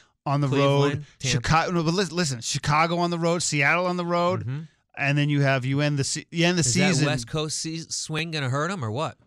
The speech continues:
Speaker 1: Well, I mean, it certainly could. I mean, I think Seattle is a tough out, especially at home, and Chicago is good.
Speaker 2: You can recover against Baltimore on that West Coast
Speaker 1: Well, the,
Speaker 2: hangover.
Speaker 1: the problem, though, is then you, you have Baltimore and Washington, which easily could be mailing it in to end the season, but all on the road. I mean, the,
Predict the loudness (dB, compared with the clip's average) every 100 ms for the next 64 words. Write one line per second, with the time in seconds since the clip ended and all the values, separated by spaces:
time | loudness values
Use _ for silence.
0 | -4 0 2 2 2 0 -2 -2 -2 -2
1 | 0 0 -2 -2 -4 -2 -4 0 2 2
2 | 0 -2 -4 -4 -2 -2 -2 -4 -2 -4
3 | -6 -6 -4 -4 -2 -2 -2 -2 -4 -4
4 | -4 -4 -10 -6 -2 0 0 -2 -4 -4
5 | -4 -4 -4 -4 -4 -4 -4 -4 -6 -10
6 | -10 -12 -12 -12 -10 -8 -4 -2 -4 -8
7 | -10 -8 -4 -2 0 0 0 0 0 -2
8 | -4 -2 -2 -4 -10 -4 -2 0 -2 -2
9 | -2 -2 -2 -4 -4 -4 -4 -4 -4 -4
10 | -6 -6 -6 -4 -2 -2 -2 -2 0 0
11 | -2 -4 -4 -6 -4 -4 -4 -6 -8 -6
12 | -6 -4 -2 -2 -2 -4 -6